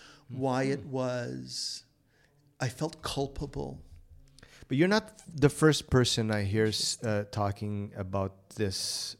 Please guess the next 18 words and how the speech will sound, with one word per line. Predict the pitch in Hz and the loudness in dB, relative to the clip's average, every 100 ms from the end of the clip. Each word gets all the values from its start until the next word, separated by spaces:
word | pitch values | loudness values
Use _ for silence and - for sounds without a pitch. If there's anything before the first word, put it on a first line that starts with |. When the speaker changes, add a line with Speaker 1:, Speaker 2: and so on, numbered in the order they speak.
| - | -12
Speaker 2:
uh, | 104 | -8
side | - 110 101 95 | -4 -2 -2 -4
of, | 92 85 - - | -6 -12 -16 -10
of, | 92 90 - - - - _ _ - | -8 -10 -18 -20 -20 -20 _ _ -12
of | 98 | -12
things. | - 104 98 92 | -8 -6 -6 -6
When, | 101 110 | -6 -6
when | 101 104 | -4 -4
you | 101 | -2
go | 104 113 | -2 -2
into | 113 107 107 | -2 -6 -8
a | 98 | -6
country | 104 98 101 | -6 -6 -6
that's | 92 92 - | -4 -6 -6
underdeveloped, | 95 101 98 92 90 92 - - - - - | -6 -6 -6 -6 -4 -6 -10 -18 -18 -18 -12
that | 92 | -10
is | 87 | -10
poor, | - - 104 98 92 | -12 -8 -6 -4 -6